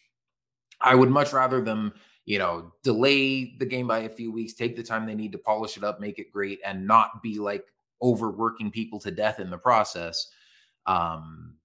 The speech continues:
rather than, you know, just release it at the, at the release date and have it have bugs and issues and everything. And like I said, I mean, it was originally slated to come out in March, and we have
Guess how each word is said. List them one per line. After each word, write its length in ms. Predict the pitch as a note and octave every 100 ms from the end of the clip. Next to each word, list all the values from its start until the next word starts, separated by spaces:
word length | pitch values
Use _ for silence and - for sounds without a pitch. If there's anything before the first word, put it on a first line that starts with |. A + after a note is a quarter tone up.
| _ _
rather 340 | G#2 G2+ G2 F2+
than, 500 | F#2+ F2+ F2 F2 E2
you 120 | G2+
know, 160 | D#2+ D#2+ -
just 260 | - - _ _ -
release 480 | F#2+ F#2+ F#2+ F#2 F#2+
it 140 | E2+ G#2
at 220 | F#2+ -
the, 340 | F#2 F2 E2+ F2+
at 140 | F#2+
the 80 | F#2
release 320 | F2+ F2+ F2+
date 220 | F2+ E2
and 80 | F2
have 220 | F2+ E2+
it 80 | E2
have 200 | F2 E2
bugs 280 | F2 E2+ E2
and 80 | E2
issues 340 | E2 F2 D#2
and 80 | E2
everything. 400 | E2 E2+ - D#2+ - - -
And 400 | E3 F3 D#3+ -
like 180 | C#3 C#3+
I 60 |
said, 240 | C#3+ E3 B2
I 100 | A2+
mean, 160 | B2 B2
it 80 |
was 180 | A#2 A2+
originally 360 | A#2+ B2+ A#2+ A2+
slated 300 | A2+ A#2 G#2
to 40 | G#2+
come 160 | A#2+
out 160 | G#2+ G2
in 80 | G#2
March, 280 | C3+ A#2+ -
and 140 | G#2+
we 120 | G2+ G2+
have 260 | G2 -